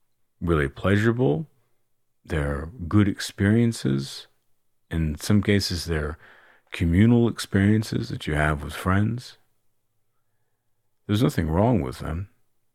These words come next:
There's nothing wrong with having that piece of cake or saving for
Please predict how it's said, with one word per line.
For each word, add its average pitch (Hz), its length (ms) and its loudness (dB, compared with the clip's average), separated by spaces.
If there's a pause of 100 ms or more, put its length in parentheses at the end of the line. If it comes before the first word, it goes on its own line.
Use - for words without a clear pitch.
(2750)
There's 98 160 0
nothing 104 240 4
wrong 95 320 2
with 76 220 -6
having 76 440 -2
that 69 220 -8 (240)
piece 90 220 -2
of 76 160 -10
cake 85 420 -6
or 69 320 -8 (800)
saving 80 600 0
for 76 600 -10